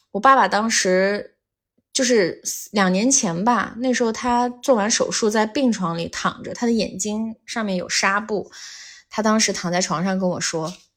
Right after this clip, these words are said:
很笑着，笑着跟我说，“啊，没想到三个孩子当中，最后是你，天天陪着我在医院住院啊什么的。”他说，“你小的时候，”他说，“当年差点就不能要你了。”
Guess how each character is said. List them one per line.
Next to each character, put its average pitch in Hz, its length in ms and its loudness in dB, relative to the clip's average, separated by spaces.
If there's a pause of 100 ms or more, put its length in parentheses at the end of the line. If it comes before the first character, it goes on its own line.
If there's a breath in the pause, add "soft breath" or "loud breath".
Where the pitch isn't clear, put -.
(140)
很 208 160 0
笑 240 440 4
着， - 260 -12
笑 285 260 2
着 185 100 0
跟 190 100 -4
我 170 120 -4
说 185 280 -6 (600 soft breath)
，“啊， 240 260 2
没 214 120 2
想 214 240 2
到 202 360 4
三 277 200 2
个 269 80 4
孩 208 220 0
子 233 160 4
当 240 220 4
中， 233 500 0
最 294 140 2
后 285 120 6
是 269 200 2
你， 208 260 0
天 262 160 0
天 262 160 2
陪 196 160 2
着 220 140 0
我 180 100 4
在 202 140 0
医 208 120 -2
院 208 300 -2
住 220 220 0
院 226 200 2
啊 196 220 -2
什 - 160 -4
么 - 80 -12
的。” - 160 -10
他 226 60 -2
说 226 160 0
，“你 220 100 0
小 - 220 0
的 190 80 0
时 208 80 -4
候，” 196 80 -2 (340 loud breath)
他 240 80 -2
说 240 80 4
，“当 233 220 4
年 202 180 0
差 262 220 2
点 - 180 -2
就 202 140 -2
不 254 160 -2
能 185 400 -2
要 220 260 4
你 170 180 -6
了。” 50 260 -20